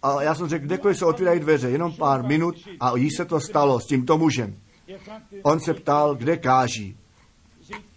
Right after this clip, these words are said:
Hleďte, kdo ten zákon přestoupí, ten bude trestán. My jsme jenom vešli dovnitř do toho království skrze křest Ducha Svatého. Ne udělaná víra. Nemyslete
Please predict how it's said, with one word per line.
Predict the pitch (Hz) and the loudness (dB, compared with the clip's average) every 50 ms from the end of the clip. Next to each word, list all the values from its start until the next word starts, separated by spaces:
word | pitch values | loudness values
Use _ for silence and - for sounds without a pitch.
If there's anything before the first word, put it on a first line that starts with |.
| _ - _ _ _ - - _ _ - - - - 226 247 254 - 220 - - - | _ -20 _ _ _ -20 -20 _ _ -20 -20 -20 -18 -18 -16 -16 -18 -18 -20 -14 -6
Hleďte, | - - 143 160 160 - 185 143 | 0 2 2 2 2 2 0 2
kdo | 127 165 202 | 2 2 0
ten | 196 202 180 147 | 2 0 0 0
zákon | 123 143 143 156 160 156 165 160 151 | 2 2 2 2 2 2 0 -2 -2
přestoupí, | - 151 139 - - 143 127 123 - - 113 107 98 - - - 151 | 0 -2 -2 -2 0 0 0 0 0 -2 -6 -8 -8 -10 -16 -14 -6
ten | - 131 135 160 170 | -2 0 0 0 0
bude | 165 165 175 170 | 0 -2 -2 -2
trestán. | 170 160 147 139 - 123 139 123 107 104 98 101 - - - - - - - - | 0 2 2 2 2 -2 -4 -4 -4 -6 -8 -12 -14 -16 -16 -16 -18 -20 -10 -2
My | - 131 160 | 2 2 2
jsme | - - - - 139 127 127 143 170 180 139 | 2 0 -4 -6 -2 -2 0 0 0 -2 -4
jenom | 117 104 104 123 127 131 143 160 180 185 160 | -6 -4 0 0 2 2 2 2 2 0 2
vešli | 131 139 143 139 - 196 185 160 | 2 0 0 0 -2 -4 -2 0
dovnitř | 135 123 123 123 147 175 151 | 0 2 2 2 2 2 2
do | 139 143 | 2 4
toho | 147 180 156 143 | 4 4 2 2
království | - 120 123 135 139 139 - - 160 165 160 180 185 - - | 2 2 2 2 2 0 0 -2 -4 -4 -4 -6 -14 -18 -18
skrze | - - - 156 165 175 214 208 | -14 -6 -2 0 2 4 4 4
křest | 202 - - - 160 170 226 214 - - - - - - 117 | 2 0 0 2 4 4 4 2 0 -8 -16 -16 -14 -6 -2
Ducha | 123 151 151 151 175 175 165 | 0 0 0 2 0 0 0
Svatého. | 165 156 156 151 151 - 131 117 104 101 101 - - - - - - - - | 2 2 2 2 2 0 -4 -4 -6 -8 -12 -16 -18 -20 -20 -18 -16 -14 -8
Ne | 98 113 120 123 127 127 127 131 147 170 208 220 208 208 | -6 -4 -2 -2 0 0 0 0 0 0 -2 -4 -4 -2
udělaná | - 151 147 139 143 156 147 139 120 113 107 | 0 2 2 2 2 2 2 0 -2 -2 0
víra. | 120 143 156 175 185 196 208 196 - - _ _ _ _ _ _ _ _ _ _ _ _ _ _ _ _ _ _ _ _ _ _ _ _ _ _ _ _ _ - 165 214 262 285 269 - - 240 330 339 - - _ _ - | 2 4 4 4 4 4 2 0 -6 -12 _ _ _ _ _ _ _ _ _ _ _ _ _ _ _ _ _ _ _ _ _ _ _ _ _ _ _ _ _ -20 -16 -14 -14 -14 -14 -14 -16 -16 -16 -16 -18 -20 _ _ -2
Nemyslete | 120 165 214 233 254 240 - 175 147 135 170 175 180 185 | 0 2 2 2 0 0 0 0 0 2 2 2 2 0